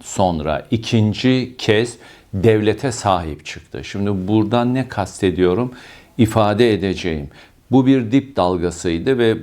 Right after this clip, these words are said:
bu dip dalgasının temel aktörleri kimler diyorsanız benim ilk etapta gördüğüm şekliyle emekliler. Yani daha önce şunu söylüyorduk. Anımsayınız kaç program ifade ettim.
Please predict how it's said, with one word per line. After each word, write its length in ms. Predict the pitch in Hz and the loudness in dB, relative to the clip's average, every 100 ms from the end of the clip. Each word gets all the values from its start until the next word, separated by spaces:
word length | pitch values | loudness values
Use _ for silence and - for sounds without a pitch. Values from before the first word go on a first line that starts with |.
| - _ - | -10 _ -4
bu 280 | 95 127 | 2 2
dip 240 | 113 113 - | 2 -4 -2
dalgasının 840 | 85 82 80 82 90 90 120 117 - _ | 0 0 -6 -6 -6 -4 -2 -4 -10 _
temel 460 | - 107 110 98 - | -2 0 0 -2 -2
aktörleri 920 | 98 - - 92 90 80 76 92 135 - - _ _ _ - | -4 -4 0 2 2 0 -2 -2 -4 -10 -20 _ _ _ -8
kimler 600 | - 123 117 117 104 82 | 0 4 4 4 0 0
diyorsanız 720 | 107 113 117 113 90 117 107 | 0 2 0 -4 -6 -6 -2
benim 240 | 104 107 113 | 0 0 0
ilk 220 | 127 104 | 0 -2
etapta 380 | 90 82 80 90 | -4 -4 0 0
gördüğüm 440 | 87 90 85 95 | 2 0 0 -6
şekliyle 600 | - 87 80 95 107 127 | -4 -6 -4 -2 0 2
emekliler. 600 | 98 92 80 90 80 73 | 0 -2 -4 -4 -4 -2
Yani 300 | 82 98 98 | 0 0 0
daha 220 | 104 113 110 | 0 0 -2
önce 200 | 98 101 | -4 -6
şunu 300 | - 107 101 | -2 -2 -2
söylüyorduk. 680 | - 80 78 76 76 78 82 82 | -2 0 0 -4 -6 -6 -8 -2
Anımsayınız 680 | 107 101 98 - 92 92 95 | 0 0 0 0 0 0 -4
kaç 240 | 110 98 | -4 -4
program 520 | - 87 82 80 78 87 | -2 -2 0 -2 -4 -4
ifade 400 | 87 82 78 82 | -2 -2 0 -4
ettim. 280 | - 113 | -4 -8